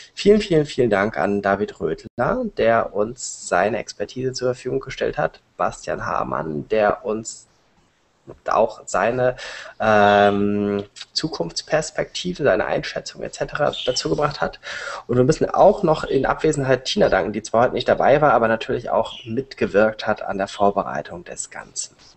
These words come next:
Das Collaboratory gibt es weiterhin, diese Reihe von Hangouts gibt es weiterhin auf der Seite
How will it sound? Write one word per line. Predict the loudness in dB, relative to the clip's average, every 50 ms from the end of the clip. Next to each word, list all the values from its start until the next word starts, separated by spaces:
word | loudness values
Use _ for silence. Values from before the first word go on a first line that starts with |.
| _ _ _ _ _ _ _ _ _ -20 -20 -20 -18 -18 -20 -20 -20 -8 _
Das | 2 2 2 4
Collaboratory | 4 4 4 4 4 6 4 4 4 4 2 4 6 6 6 6
gibt | 4 0 -2 -2
es | -2 -2 0 2
weiterhin, | 2 2 2 2 0 -2 -2 -8 -10 -10 -12 -12
diese | -14 -16 -18 -14 -14 -14 -14 -12
Reihe | -12 -12 -12 -12 -14
von | _ -20 -20 -18
Hangouts | -18 -16 -14 -12 -14 -14 _
gibt | -20 -20 _ -20
es | -20 -14 -12
weiterhin | -10 -10 -10 -12 -18 -20 -20 -20 -20 -20 -18
auf | -12 -10 -10 -10 -10 -12
der | -12 -12 -12 -12
Seite | -14 -14 -12 -10 -10 -10 -10 -12 _ -14 -14 -14 -14 -14 -16